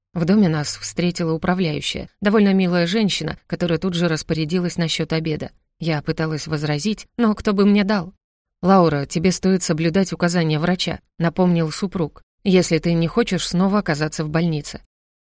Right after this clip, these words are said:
"Я соблюдаю", устало ответила ему, "просто не хочу есть". "Ты будущая мать, а по-прежнему думаешь только о себе",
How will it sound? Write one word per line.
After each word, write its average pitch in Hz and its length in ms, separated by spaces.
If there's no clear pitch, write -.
"Я 240 200
соблюдаю", 185 640
устало 151 420
ответила 151 400
ему, 156 320
"просто 208 440
не 202 140
хочу 220 320
есть". 156 480
"Ты 208 100
будущая 202 440
мать, 214 300
а 151 120
по-прежнему 170 640
думаешь 185 420
только 180 340
о - 20
себе", 190 400